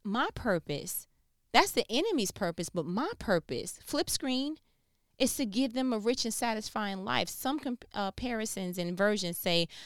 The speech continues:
um, un-, more abundantly. That's where you hear that, you know, um, "I came to give them life and life more abundantly."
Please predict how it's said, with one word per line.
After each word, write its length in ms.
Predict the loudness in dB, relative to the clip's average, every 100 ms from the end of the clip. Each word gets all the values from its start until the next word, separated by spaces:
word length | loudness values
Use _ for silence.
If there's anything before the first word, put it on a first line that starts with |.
| -8
um, 180 | -4 -2
un-, 180 | -2 0
more 200 | 0 2
abundantly. 640 | 2 2 2 2 -4 -2
That's 180 | -2 -2
where 80 | -2
you 120 | 0
hear 180 | 2 2
that, 300 | 4 2 2
you 100 | -2
know, 160 | -2 -4 -10 -4
um, 180 | -2 0
"I 80 | -2
came 240 | -2 -2
to 80 | 0
give 220 | -2 -2
them 180 | -2 -2
life 260 | -2 -2
and 140 | -4 -2
life 220 | -2 -2
more 160 | -4 -2
abundantly." 600 | 0 0 -2 -4 -4